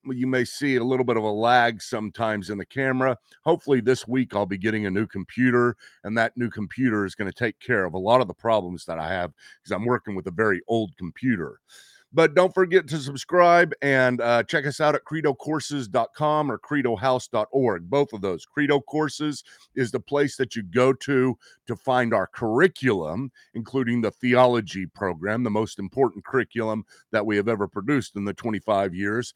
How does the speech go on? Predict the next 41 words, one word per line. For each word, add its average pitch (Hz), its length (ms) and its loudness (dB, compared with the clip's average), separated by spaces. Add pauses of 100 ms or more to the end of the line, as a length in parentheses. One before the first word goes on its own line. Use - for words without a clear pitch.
(220)
that 107 160 0
we 107 80 2
have 101 120 0
been 107 140 0
in 95 100 -2
existence. 110 760 -2 (320)
But, 127 340 2
um, 123 540 6
also 135 800 4 (240)
the, 123 540 0 (920)
the, 113 360 -2
uh, 107 460 2
blog 104 460 2
at 95 180 -10
Credo, 139 440 -2 (640)
uh, 120 200 0
credo 160 260 2
house 139 320 0
dot 117 260 0
org. 104 440 -2 (280)
That's 113 220 -4
where 120 100 -2
the 113 120 -4
Parchment 120 460 -4
and 98 120 -6
Pen 131 180 0
blog 117 280 0
is. 120 180 -2
I've 95 100 -4
been 95 140 -6
blogging 104 300 -2
there 101 120 -2
since - 240 -12
two - 160 -6
thousand 104 420 -2
and 71 280 -12
five. 120 500 2 (340)
So 90 220 -4
quite 151 520 2
a 107 80 -4
few 123 340 -2